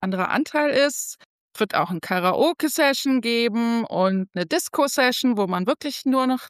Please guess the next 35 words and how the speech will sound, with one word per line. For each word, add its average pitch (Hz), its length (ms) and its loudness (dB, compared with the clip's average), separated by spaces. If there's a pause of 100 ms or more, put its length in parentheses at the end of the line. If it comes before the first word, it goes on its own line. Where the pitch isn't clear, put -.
die 247 80 -2
Beine 240 320 2
bewegen 233 480 0 (140)
muss, 233 320 -2
kann, 214 300 -2
braucht. 233 440 0 (680)
Genau, 180 200 2
also 170 240 2
so 190 240 0
im 202 160 -2
Abendprogramm 220 760 0
haben 214 200 0
wir, 202 100 -2
haben 202 240 0
wir 208 240 2
nicht 214 240 -2
nur 226 160 2
die 208 140 -2
üblichen 208 440 -4
Lesungen, 269 600 2
die 190 140 0
allerdings 160 400 -4
auch, 247 320 -2 (680)
aber 202 260 0
eben 202 220 0
auch 202 220 0
die, 208 220 -4 (120)
die 196 120 -2
Option, 190 680 0 (460)
sowas 180 300 0
zu - 140 -4
machen 156 300 -6
mit, - 380 -8
mit - 180 -8
Musik. 165 500 -4